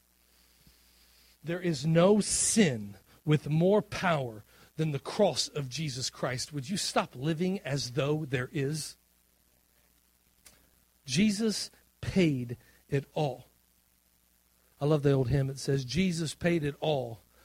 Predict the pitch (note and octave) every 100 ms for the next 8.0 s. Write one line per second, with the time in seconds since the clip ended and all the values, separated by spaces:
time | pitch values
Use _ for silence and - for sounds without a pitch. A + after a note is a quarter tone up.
0 | - - - _ E3 G3 G#3+ A3+ A3 -
1 | F3+ D3 - G3 F3+ D#3+ C3+ C#3 - B2+
2 | A#2 C#3 - _ - - - - A#3 A#3+
3 | C4+ G3 G3 F3 E3+ F#3+ G#3 - F3 -
4 | - G#3 G#3 - F#3 D#3+ - - F3 C3+
5 | B2 B2 - - - E3 E3+ D3+ C3 G3+
6 | E3 D#3+ - C#3+ D3+ E3+ F#3 - - G3
7 | F3+ - - _ _ C3+ C#3+ C3 C#3 -